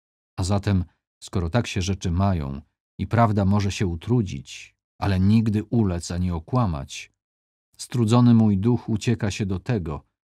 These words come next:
który przez usta Salomona powiada: „Miej ufność w Panu, a nie polegaj na własnej roztropności. We wszystkich twych sprawach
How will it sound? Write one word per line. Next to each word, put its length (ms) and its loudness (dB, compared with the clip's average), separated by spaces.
który 180 2
przez 280 -2
usta 340 -4
Salomona 600 4
powiada: 580 -4
„Miej 320 4
ufność 460 0
w 120 -20
Panu, 420 -6
a 140 -2
nie 140 6
polegaj 440 2
na 140 0
własnej 500 -2
roztropności. 960 -4
We 160 -2
wszystkich 560 -2
twych 280 -6
sprawach 600 -8